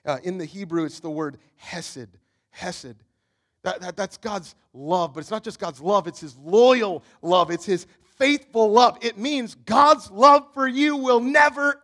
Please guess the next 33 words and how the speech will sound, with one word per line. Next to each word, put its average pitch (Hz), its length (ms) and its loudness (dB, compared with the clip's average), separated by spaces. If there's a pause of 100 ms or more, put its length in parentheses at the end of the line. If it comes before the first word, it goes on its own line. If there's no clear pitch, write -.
end. 294 320 2
That's 320 280 2
the 269 120 -10
kind 226 240 -4
of 202 100 -6
love 185 180 2
it 156 80 -10
is. 123 240 -12 (200)
And 220 160 -6
David 339 280 -2
is 269 120 -8
finally 302 400 -2
seeing 277 320 -10
clearly. 294 460 -4 (120)
When 277 240 2
he 403 80 -2
sees 349 340 -4
the 330 120 -4
love 320 180 4
of 285 120 -8
God, 320 160 6
he's 285 100 -6
like, 254 140 -6 (160)
"It's - 120 -18
a 349 60 -6
no-brainer." 339 680 2 (920)
That's 220 200 -6
way 302 400 4
more 349 240 2
preferable 294 640 2
than 185 280 -6 (340)
even 320 240 0
life. 349 420 4